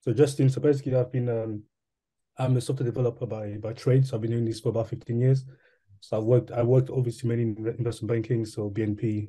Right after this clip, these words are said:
uh, J P Morgan for about eight years. So implementing dot net,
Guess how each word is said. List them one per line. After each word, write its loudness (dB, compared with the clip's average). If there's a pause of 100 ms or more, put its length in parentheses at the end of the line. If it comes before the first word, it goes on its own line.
(140)
uh, -4
J 2
P -6
Morgan 4
for -2
about -4
eight 0
years. 0 (600)
So 0 (420)
implementing 2
dot 2
net, 0